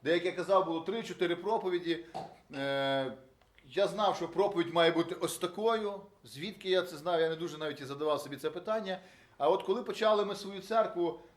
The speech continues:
ці питання почали приходити в моє життя завдяки братам і сестрам. Причому і сестрам на повному серйозі. От. Тому, е, мені було особисто, знаєте, е,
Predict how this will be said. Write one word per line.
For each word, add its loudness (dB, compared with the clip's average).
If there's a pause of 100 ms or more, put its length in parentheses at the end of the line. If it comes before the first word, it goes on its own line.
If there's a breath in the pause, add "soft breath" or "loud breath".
ці -8
питання -2
почали 0
приходити 0
в -4
моє 0
життя 2
завдяки -8
братам -2
і -6
сестрам. -6 (840 soft breath)
Причому 2
і 0
сестрам 2
на -4
повному -4
серйозі. -12 (1120 soft breath)
От. 0 (400 loud breath)
Тому, 4
е, 2 (1000)
мені -4
було 6
особисто, 2
знаєте, 4
е, 2